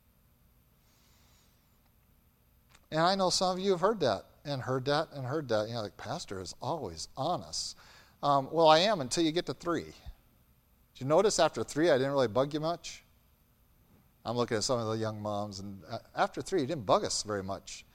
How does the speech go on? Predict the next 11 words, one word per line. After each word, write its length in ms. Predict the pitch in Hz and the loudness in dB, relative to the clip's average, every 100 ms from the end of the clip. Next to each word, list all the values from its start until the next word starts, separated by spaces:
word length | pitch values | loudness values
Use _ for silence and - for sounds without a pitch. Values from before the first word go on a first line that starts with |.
| _ - _ _ _ | _ -20 _ _ _
'cause 160 | 139 135 | -4 2
you 60 | |
had 120 | 214 | 4
started 360 | - 240 233 220 | 8 12 12 10
to 60 | 175 | 10
multiply 720 | 240 240 170 165 143 110 85 - - - _ _ _ _ _ _ _ _ _ _ _ _ _ _ _ _ _ _ _ _ _ _ _ _ _ _ _ _ | 12 10 4 10 12 10 6 -8 -20 -20 _ _ _ _ _ _ _ _ _ _ _ _ _ _ _ _ _ _ _ _ _ _ _ _ _ _ _ _
in 60 | 101 | -12
obedience 480 | 95 139 127 110 - | -2 0 0 -2 -6
to 80 | - | -4
God's 340 | 113 101 - | 0 0 -2
word. 320 | 113 90 71 | -6 -6 -10